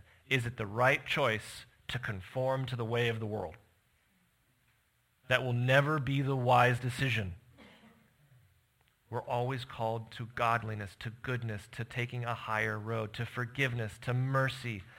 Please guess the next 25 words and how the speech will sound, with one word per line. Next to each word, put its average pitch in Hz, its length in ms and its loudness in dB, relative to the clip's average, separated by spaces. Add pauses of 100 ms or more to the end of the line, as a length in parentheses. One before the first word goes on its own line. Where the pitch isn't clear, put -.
(120)
acceptance 139 600 0
of 127 120 0
others 131 240 4
because 131 300 -4
of 127 120 -2
what 139 160 -4
Christ 127 420 2
has 127 160 -6
done 110 280 -2 (340)
for - 180 -10
us. 101 200 0 (1200)
It's 110 160 -8
better 120 320 2
to 117 100 -2
suffer 113 380 0
than 104 140 -6
return 101 460 -6
evil. 95 340 -10 (960)
It's 120 160 -6
better 127 240 4
to 123 80 -2
suffer 123 360 2
than 113 200 0
to 117 100 -10
become 120 520 -2